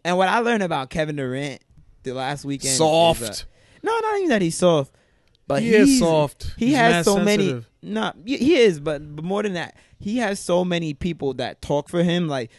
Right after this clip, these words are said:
Speaker 1: you'll never hear shit out of, like, his thoughts out of his head, but you, you get it from the people in his circle. So you'll get
Speaker 2: Elijah,
Speaker 1: statements
Speaker 2: come
Speaker 1: from, like,
Speaker 2: on,
Speaker 1: Rich
Speaker 2: man.
Speaker 1: Kleiman.
Speaker 2: You know he's sensitive.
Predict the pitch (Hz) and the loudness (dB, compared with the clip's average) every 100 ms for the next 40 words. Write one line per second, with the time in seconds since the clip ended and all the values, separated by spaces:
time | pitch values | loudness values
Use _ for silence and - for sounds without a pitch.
0 | _ 160 202 196 190 196 185 175 180 175 | _ 2 4 4 2 0 -2 0 -2 -2
1 | 180 160 156 143 127 120 113 165 143 151 | -2 -2 -2 -2 -4 -6 -6 -6 -6 -4
2 | 147 - 131 127 131 117 127 127 175 208 | -4 -4 -6 -6 -8 -10 -6 -4 -6 -8
3 | _ _ _ - 135 175 156 - 143 165 | _ _ _ -8 -6 -6 -8 -10 -8 -2
4 | 175 170 160 180 151 131 - 190 165 143 | 2 2 0 -4 -4 -6 -6 -4 -4 -4
5 | 139 131 110 165 151 - 123 - 127 160 | -6 -8 -6 -2 -2 -2 -8 -8 -4 -2
6 | - 147 139 139 151 - 151 147 165 135 | 0 0 -2 -2 -4 -4 -6 -6 -6 -4
7 | 131 110 101 139 95 147 147 151 147 151 | -4 -4 -4 -6 -8 -8 -6 -4 -2 0
8 | 147 135 123 127 120 - 104 98 | 0 -4 -6 -8 -10 -10 -10 -12